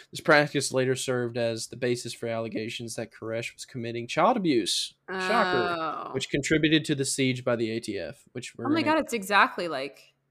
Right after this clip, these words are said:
Speaker 1: roll down into this.
Speaker 2: F L D S.
Speaker 1: It pretty much is, yeah. It's
Speaker 2: I mean, it doesn't end the same way, but
Speaker 1: all,
Speaker 2: yeah,
Speaker 1: all
Speaker 2: very
Speaker 1: cults lead
Speaker 2: similar.
Speaker 1: to child abuse and
Speaker 2: Yeah.
Speaker 1: mass death. Um,
Speaker 2: Mm.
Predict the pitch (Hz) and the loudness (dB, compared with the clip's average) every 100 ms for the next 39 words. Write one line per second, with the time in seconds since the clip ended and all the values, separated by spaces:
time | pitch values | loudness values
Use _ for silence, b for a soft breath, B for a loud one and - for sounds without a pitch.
0 | - 127 120 101 110 104 - 143 113 - | -6 0 0 0 -4 -4 -6 -4 -4 -6
1 | - - _ _ _ _ _ _ - 139 | -12 -20 _ _ _ _ _ _ -2 -2
2 | 139 190 277 311 - 220 135 - 127 113 | 2 2 4 2 2 0 0 0 0 -2
3 | 113 214 214 233 202 147 180 170 - 147 | -2 0 2 0 0 -2 -2 -4 -6 -8
4 | 120 117 - 78 131 156 160 156 156 127 | -6 -8 -8 0 4 4 4 2 0 -2
5 | 160 170 - 180 170 175 156 147 147 135 | 0 -2 0 4 4 2 -2 2 2 0
6 | - 156 147 131 117 110 - 107 110 107 | 0 4 4 4 -4 -6 -6 -8 -8 -10
7 | 101 - 165 95 120 120 - _ 123 113 | -10 -8 -4 -2 0 0 -2 _ 4 4
8 | 113 - 123 120 113 180 - 175 160 | 2 -8 -6 -4 -4 -8 -12 -10 -10